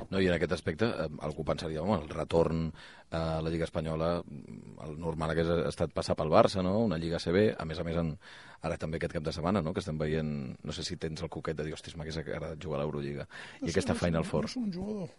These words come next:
Speaker 2: que, que, que, que valori així les coses. No, no, no ho valoro pel que els altres estan visquent. Ho valoro molt pel que jo estic visquent i el,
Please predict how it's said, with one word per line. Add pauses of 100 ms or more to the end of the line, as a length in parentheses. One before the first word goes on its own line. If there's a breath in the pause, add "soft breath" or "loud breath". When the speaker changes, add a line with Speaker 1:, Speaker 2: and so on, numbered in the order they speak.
Speaker 2:
que, (160)
que, (360)
que, (280)
que (160)
valori
així
les
coses.
No,
no,
no
ho
valoro
pel
que
els
altres
estan
visquent. (500 loud breath)
Ho
valoro
molt
pel
que
jo
estic
visquent
i
el,